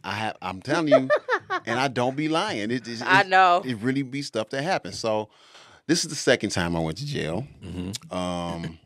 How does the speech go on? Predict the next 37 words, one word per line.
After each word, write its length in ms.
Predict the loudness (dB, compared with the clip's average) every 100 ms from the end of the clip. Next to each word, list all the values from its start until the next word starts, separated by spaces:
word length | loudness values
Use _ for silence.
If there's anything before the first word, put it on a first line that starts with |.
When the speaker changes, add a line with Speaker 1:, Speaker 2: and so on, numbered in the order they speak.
| _ _ -6
Speaker 1:
I 60 | -6
really 300 | -2 0 2
didn't 240 | 4 4
even 220 | 4 0 -4
expect 360 | -2 -2 -2
to 60 | -2
go 100 | -4
to 60 |
jail. 280 | 0 2 2
Didn't 180 | 0 -2
even 140 | -2 0
know 80 |
I 100 | -2
did 320 | -2 2 2 2
something, 420 | -2 0 -2 -2
but 120 | -4
I 80 | -6
did. 460 | 0 2 4 2 0 _ _
And 380 | -2 0 0 0
I 100 | 0
went 180 | -2 -2
to 60 | -2
jail, 260 | 0 2
and 100 | 2
they 60 | 0
was 120 | 2
like, 160 | 0 2
"Well, 320 | 4 4 4
unless 320 | 2 0 -2
you 80 | -2
pay, 240 | 4 4
you 160 | 4 4
just 200 | 2 4
gonna 160 | 2 4
be 180 | 4
in 80 | 4
here." 240 | 2 -4